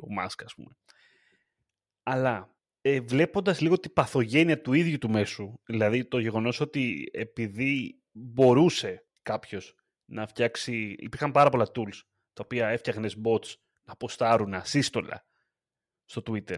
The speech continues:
να κάνουν retweets αυτόματα, άλλα, άλλα Twitter accounts, να κάνουν likes άλλα Twitter accounts, να κάνουν γενικότερα ό,τι να είναι, έτσι. Με αποτέλεσμα να έχει γίνει μια απίθμενη δεξαμενή το Twitter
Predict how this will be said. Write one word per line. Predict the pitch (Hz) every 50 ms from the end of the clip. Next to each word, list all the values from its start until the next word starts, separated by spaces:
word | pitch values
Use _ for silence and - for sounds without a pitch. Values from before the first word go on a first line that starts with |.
| - - -
να | - 113 104
κάνουν | - 127 123 131 131 131 131 127
retweets | 127 120 - 151 143 135 120 - - - - - _ _ _
αυτόματα, | - - - - 123 123 131 131 - 139 135 131 131 - -
άλλα, | - 113 117 131 135 139 139 135 135 135 131 - _ _ _ _ _ _ _ _ _ _ _ _ _ _ _ _
άλλα | - 117 123 123 120
Twitter | 123 131 131 127 123 113 -
accounts, | 147 135 117 110 98 - - -
να | 113 104
κάνουν | - 131 127 127 135 131 123 135
likes | 139 135 135 - - - -
άλλα | 110 101 98 -
Twitter | - 98 - 98 98
accounts, | - - -
να | 117 110
κάνουν | 147 160 170
γενικότερα | 165 160 160 160 180 175 175
ό,τι | 175 170 175 - 175
να | 151 156 165
είναι, | 165 143 110 95 90 - _ _ _ _ _
έτσι. | _ 113 107 - 117 98 - _ _ _ _ _ _
Με | - 123
αποτέλεσμα | 120 127 110 147 156 156 160 165
να | 170
έχει | 165 151 127
γίνει | 120 127 156 165 156 139 123 104 104 - -
μια | 117 120 135 151 156 156 151 135 - -
απίθμενη | 123 - _ _ _ 170 170 143 151 147 123 117
δεξαμενή | 107 104 - - - 110 107 107 107 113 131 135
το | - 117 107 - -
Twitter | 113 113 107 - 101